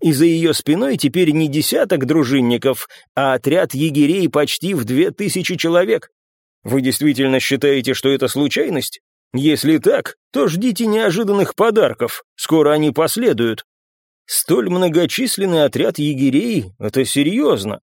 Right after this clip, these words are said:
но они в Новосибирске, а мы здесь. Считаете, что нужно опасаться?» «Раз графиня публично продемонстрировала возросшие силы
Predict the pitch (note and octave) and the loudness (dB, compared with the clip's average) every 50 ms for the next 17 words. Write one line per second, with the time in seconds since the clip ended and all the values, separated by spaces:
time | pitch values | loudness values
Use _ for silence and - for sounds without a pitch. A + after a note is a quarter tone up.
0 | _ _ - A2+ B2+ C3+ C3+ C#3 C#3+ C#3 A#2 B2 C#3 C#3+ C#3+ C3+ - C#3 C#3 D#3 | _ _ -6 -2 0 0 2 2 2 0 0 0 2 2 2 0 0 -2 -2 -2
1 | A#3+ C#4 G3 B2+ - - C3 A#2+ A#2 - _ _ - - C3 C#3 G3+ C#4+ B3+ G#3 | -2 -2 -2 -4 -2 -2 0 0 0 -2 _ _ -6 -2 -2 0 0 0 0 -2
2 | G3+ F#3 F#3+ D#3+ E3+ F3 - - - _ _ _ _ - - - C#3+ - C#3+ B2+ | 0 0 2 2 2 0 -2 -8 -10 _ _ _ _ -8 -4 -4 0 2 2 2
3 | B2+ A#2 A#2+ B2 - - C3+ C3+ C#3 B2+ A2+ C3 C3+ C3+ A#2+ - C#3+ B2+ - - | 2 2 0 -4 -2 0 0 0 2 0 2 2 2 2 2 2 0 2 2 0
4 | D#4 - - - - _ _ _ _ _ _ _ _ _ _ _ _ - C3 D3 | -2 -2 -4 -8 -10 _ _ _ _ _ _ _ _ _ _ _ _ -2 0 2
5 | G3+ A#3 A3 A3 A#3+ D4 C4+ G#3+ - G3+ A3+ A#3 C#4 D4+ C4 - C#4+ A3 F3 F#3+ | 2 2 2 2 2 2 2 0 0 -2 -2 0 0 0 0 0 0 0 0 0
6 | A3+ - - B3 B3 - - C#4 A#3+ C4+ C4+ C#4 B3+ - - A3 G#3 F#3 D#3+ D3+ | -2 -2 0 0 0 0 0 -2 0 0 2 0 0 0 -2 0 2 2 2 4
7 | C#3+ C#3+ D3 C#3+ C#3+ D3+ D3 D3 E3 E3+ C#3 - - D3+ E3 F3+ D#3 - - F#3 | 4 4 2 4 2 2 2 2 2 0 0 0 0 -2 0 0 0 -2 -2 0
8 | F3+ D3 C3 C3+ C3+ B2 | 0 0 2 2 0 0